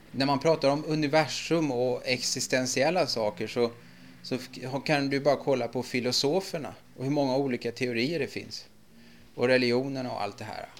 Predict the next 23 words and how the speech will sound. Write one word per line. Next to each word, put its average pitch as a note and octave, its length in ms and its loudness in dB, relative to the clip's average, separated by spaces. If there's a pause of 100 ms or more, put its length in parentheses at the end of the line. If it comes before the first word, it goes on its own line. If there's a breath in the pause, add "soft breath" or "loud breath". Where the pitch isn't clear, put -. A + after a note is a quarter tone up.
Och A#2+ 100 -8
sen C3 120 -2
har D3 180 4
du C3 60 4
den B2 120 0
här, A2 340 0 (120)
vissa B2 340 0
då A2+ 140 -2
som G#2+ 140 -8
kommer G#2+ 200 -4
fram G2 240 -2
och F#2+ 60 -6
säger, F#2+ 280 -2 (440 loud breath)
"Ja, A2 100 -2
men A2+ 340 0
alla B2 240 4
de B2+ 120 0
här C3 100 -4
krafterna A#2 440 -4
är G#2+ 80 -6
styrda A#2+ 800 0 (560 loud breath)
av A2+ 180 -2
en A2 300 -2